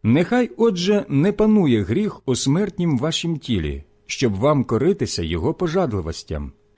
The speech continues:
І не видавайте членів ваших гріхові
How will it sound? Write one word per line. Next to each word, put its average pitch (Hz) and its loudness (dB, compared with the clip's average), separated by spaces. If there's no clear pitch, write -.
І 151 0
не 151 0
видавайте 135 0
членів 131 0
ваших 85 -6
гріхові 170 -2